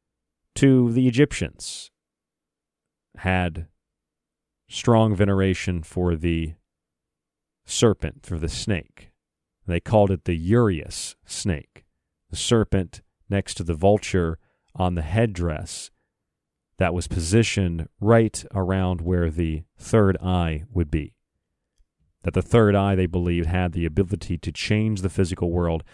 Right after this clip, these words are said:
and that it was poised like the serpent to strike out from inside and change externally the physical world through perception,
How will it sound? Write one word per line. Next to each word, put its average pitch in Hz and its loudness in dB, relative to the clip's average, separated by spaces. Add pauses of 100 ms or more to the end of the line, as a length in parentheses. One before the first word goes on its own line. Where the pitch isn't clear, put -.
(360)
and 92 0
that 90 0
it 90 -4
was 87 -4
poised 104 4
like 95 -2
the 92 -4
serpent 98 -2
to 95 -8
strike 135 0
out 110 -2
from 98 -2
inside 101 -2
and 92 -2
change 107 -2
externally 92 -2 (540)
the 95 -6
physical 92 2
world 87 0
through 98 2
perception, - -2